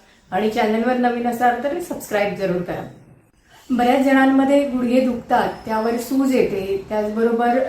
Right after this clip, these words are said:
त्यातून आवाज येतो, कटकट असा सांध्यांमधून आवाज येतो. पायऱ्या चढताना किंवा पायऱ्या उतरताना, खुर्चीवरून उठताना, खाली बसताना किंवा मांडी घालताना बऱ्याच जणांना गुडघे खूप दुखतात. याचबरोबर,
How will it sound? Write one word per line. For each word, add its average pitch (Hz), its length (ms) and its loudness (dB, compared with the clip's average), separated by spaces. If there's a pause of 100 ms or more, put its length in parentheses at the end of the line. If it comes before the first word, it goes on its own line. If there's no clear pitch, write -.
(140)
त्यातून 240 300 0
आवाज 247 400 2
येतो, 196 460 -4
कटकट 226 360 -6
असा 240 240 0
सांध्यांमधून 233 680 -2
आवाज 226 340 -2
येतो. 202 320 -6 (600)
पायऱ्या 220 360 2
चढताना 226 640 0 (100)
किंवा 214 320 -4
पायऱ्या 214 340 2
उतरताना, 226 760 -2 (440)
खुर्चीवरून 247 580 0
उठताना, 220 760 -2 (340)
खाली 233 240 -2
बसताना 220 720 -2 (120)
किंवा 208 440 -4
मांडी 214 340 -2
घालताना 220 480 2
बऱ्याच 226 280 -2
जणांना 233 420 0 (500)
गुडघे 240 380 0
खूप 254 200 -2
दुखतात. 220 380 -4 (560)
याचबरोबर, 254 640 2